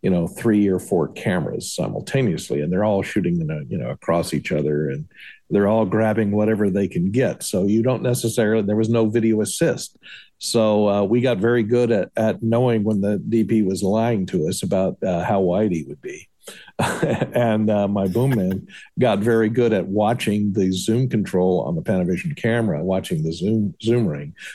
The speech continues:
to know when he was zoomed out wide or when he was in tight, getting an extreme close-up, and we'd move the microphone in. But it was a problem occasionally, you know, especially if you have, you're outside and you have the dead cat, uh, furry thing on an eight sixteen,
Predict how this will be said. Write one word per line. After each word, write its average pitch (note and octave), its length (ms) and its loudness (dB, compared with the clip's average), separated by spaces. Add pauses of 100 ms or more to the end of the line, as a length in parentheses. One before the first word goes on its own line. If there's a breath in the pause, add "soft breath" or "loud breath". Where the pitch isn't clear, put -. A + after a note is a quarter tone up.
to A#2 120 2
know A2+ 340 2
when G#2 200 2
he G#2 120 0
was F#2+ 140 0
zoomed G#2 300 0
out F#2 180 0
wide F#2 340 0
or F#2+ 100 0
when F2+ 120 -2
he F2+ 80 -2
was E2+ 160 -4
in E2+ 160 -2
tight, G2+ 340 -2
getting F2 280 0
an E2 100 -2
extreme D#2+ 400 -4
close-up, G2 500 -2
and D2 100 -2
we'd D#2+ 220 -4
move E2 200 -2
the - 80 -4
microphone E2 580 -2
in. F#2+ 260 0 (520 loud breath)
But C3+ 120 2
it B2 40 4
was C#3 240 2
a C3 60 0
problem A#2+ 420 2
occasionally, A2+ 680 2
you A2 140 -2
know, G2 60 0
especially B2 460 0
if G2+ 140 -2
you A2+ 140 4
have, G#2+ 300 0
you're G2+ 160 2
outside G2 500 0
and F#2 160 0
you F2+ 80 -2
have F#2+ 240 -2
the F#2 80 0
dead F#2 300 0
cat, F#2+ 300 0 (120)
uh, E2 160 -2
furry F#2+ 360 0
thing F2 320 0
on D#2+ 140 -2
an E2+ 160 -4 (120)
eight F#2 160 -2
sixteen, E2+ 720 -4